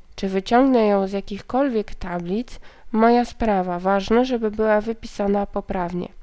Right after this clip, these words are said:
Jeśli macie do czynienia z Excelem, tam formuły można wpisać.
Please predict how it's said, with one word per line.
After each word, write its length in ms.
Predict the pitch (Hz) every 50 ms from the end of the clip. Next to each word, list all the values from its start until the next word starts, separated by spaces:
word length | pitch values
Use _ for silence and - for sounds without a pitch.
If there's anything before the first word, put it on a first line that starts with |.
| - - - - - - - - - - -
Jeśli 220 | - 220 220 - 233
macie 380 | 233 240 269 320 - - 294
do 120 | 233 254 247
czynienia 520 | - - 240 233 233 226 226 226 220 214
z 100 | 208 -
Excelem, 720 | 226 - - - - 208 202 196 190 190 208 240 269 285 - - - - - - - - -
tam 200 | - 240 254 269
formuły 540 | 262 - 269 254 240 233 233 233 233 240 233
można 380 | 220 214 214 220 214 220 214 208
wpisać. 640 | - - - 196 190 - - 180 175 - - -